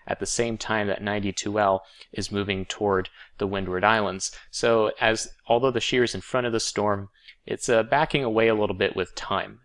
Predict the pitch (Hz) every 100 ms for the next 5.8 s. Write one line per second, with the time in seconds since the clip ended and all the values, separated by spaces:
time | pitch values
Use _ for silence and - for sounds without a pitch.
0 | - 101 101 120 - 120 - 113 98 -
1 | 120 120 107 107 101 101 - 98 95 -
2 | 98 117 139 - 131 120 120 101 98 117
3 | 123 98 87 85 - 104 120 135 - 120
4 | 101 98 110 120 107 95 90 98 101 98
5 | - 98 98 98 110 113 110